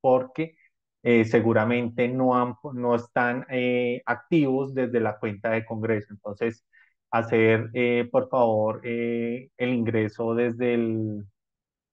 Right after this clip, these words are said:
desde la cuenta de Congreso para poder acceder al formulario. Eh,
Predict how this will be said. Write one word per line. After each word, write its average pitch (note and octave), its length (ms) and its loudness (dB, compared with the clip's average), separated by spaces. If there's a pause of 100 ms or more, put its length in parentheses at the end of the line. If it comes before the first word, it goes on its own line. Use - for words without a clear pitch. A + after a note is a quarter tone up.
(120)
desde A2 200 -2
la G#2 140 -6
cuenta G#2 240 -6
de B2 100 0
Congreso D#3 440 -4
para C3 260 0
poder A2+ 320 2 (300)
acceder B2+ 540 0
al A2 160 -2
formulario. A2 600 0 (520)
Eh, B2 460 0